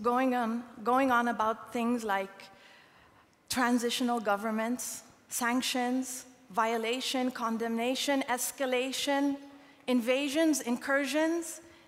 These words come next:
and even preemptive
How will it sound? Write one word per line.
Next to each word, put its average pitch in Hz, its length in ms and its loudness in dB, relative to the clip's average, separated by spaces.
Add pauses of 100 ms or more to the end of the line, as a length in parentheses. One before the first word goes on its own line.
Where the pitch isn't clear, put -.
(140)
and 233 160 0
even 233 500 2 (760)
preemptive 240 760 -2